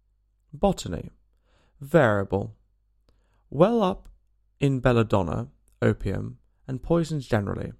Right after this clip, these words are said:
Knows nothing of practical gardening. Six. Geology. Practical but limited. Tells at glance different soils from each other.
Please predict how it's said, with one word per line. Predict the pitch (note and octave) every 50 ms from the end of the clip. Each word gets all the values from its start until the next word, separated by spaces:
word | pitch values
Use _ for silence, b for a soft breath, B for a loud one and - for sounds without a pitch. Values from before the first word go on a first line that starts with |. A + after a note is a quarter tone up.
| _ _ _ _ _ _ _ _ _ _ - _ -
Knows | - F3+ G3 F#3
nothing | G#3 G3 - F#3 D#3
of | C#3 -
practical | - A2+ G#2 - - A#2 G#2
gardening. | - F#2+ F2+ - - - - - _ _ _ _ _ _ _ _ _ _ _ _ _ _ _ _
Six. | - - - A#3+ F3+ - - - - - - _ _ _ _ _ _ _ _
Geology. | - - G3 F#3+ D#3 G#2+ G2 - - - - - - _ _ _ _ _ _ _ _ _ _ _ _ _ _ _ - - -
Practical | - B3 C4+ - - - A#3+ G3+
but | F#3+ - -
limited. | C3+ C3 B2 G#2+ G2+ - - - - - - - _ _ _ _ _ _ _ _ _ _ _ _ _ _ _ _ _ _ _ _ _ -
Tells | - - G#3 A3+ A#3+ B3 B3 A#3+ - -
at | - D#3+ - -
glance | - D#3+ E3+ E3+ C#3+ A2+ G2 - A2+ - - -
different | - B2+ A#2+ - A#2 A2 -
soils | - - - A1+ A#1+ - - -
from | - - -
each | - - -
other. | - - - - -